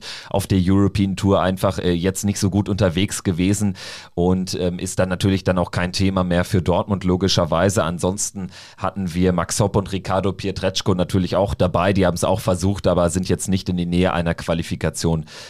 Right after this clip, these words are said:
gekommen. Nicht in die Nähe einer Qualifikation, das kann man jetzt nicht, äh, sagen, äh, bei Raymond van Barneveld. Der hätte es, äh, um ein Haar nach Gibraltar geschafft zumindest, ist da dann allerdings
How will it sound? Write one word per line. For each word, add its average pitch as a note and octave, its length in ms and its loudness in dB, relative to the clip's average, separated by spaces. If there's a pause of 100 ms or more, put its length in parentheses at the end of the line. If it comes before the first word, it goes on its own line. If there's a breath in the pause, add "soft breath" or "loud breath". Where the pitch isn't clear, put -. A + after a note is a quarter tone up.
(140 loud breath)
gekommen. F2+ 420 2
Nicht F#2 340 2
in C3 80 2
die A2+ 80 6
Nähe A2+ 300 4
einer G#2+ 200 2
Qualifikation, G#2+ 800 0
das G#2+ 140 -2
kann A2+ 100 -2
man A#2 160 0
jetzt A2 300 0
nicht, G2+ 440 -2
äh, G2 100 -2
sagen, G2+ 340 -2 (120)
äh, F#2+ 180 -4
bei F#2 360 2
Raymond F#2+ 380 2
van G2 140 0
Barneveld. B2 680 0
Der G2 140 2
hätte A#2+ 280 2
es, B2 280 2
äh, G2 320 -2 (220)
um B2 160 -2
ein A2+ 220 2
Haar G#2 120 2
nach G#2+ 180 -2
Gibraltar G2+ 520 2
geschafft C#3 400 0
zumindest, C3+ 480 0
ist - 220 -4
da A2 140 4
dann A2+ 160 2
allerdings G#2 480 2